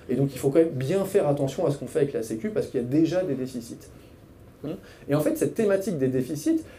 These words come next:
elle va suivre l'institution tout au long de sa, de, de, tout au long de sa vie. En fait, la sécurité sociale, pour le dire simplement, euh,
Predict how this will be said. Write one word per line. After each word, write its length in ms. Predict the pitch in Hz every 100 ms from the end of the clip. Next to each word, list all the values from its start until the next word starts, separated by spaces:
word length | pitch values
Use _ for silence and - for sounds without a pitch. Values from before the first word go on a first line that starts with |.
| -
elle 140 | 165
va 100 | 180
suivre 580 | 185 - 392 330 226 202
l'institution 680 | 196 196 202 220 214 339 330 - -
tout 180 | 415 403
au 60 | 349
long 260 | 330 359 320
de 100 | 208
sa, 380 | - 190 170
de, 100 | 151
de, 160 | - 151 160
tout 160 | 220 -
au 20 |
long 120 | 240
de 40 | 220
sa 140 | 240
vie. 240 | 247 269 - -
En 80 | 180
fait, 240 | 269 269 -
la 80 |
sécurité 500 | 165 226 - 190 -
sociale, 460 | 165 170 165 143 135
pour 140 | 151
le 80 | 143
dire 180 | 139 160
simplement, 560 | - 139 156 208 254 247 - - - -
euh, 220 | 127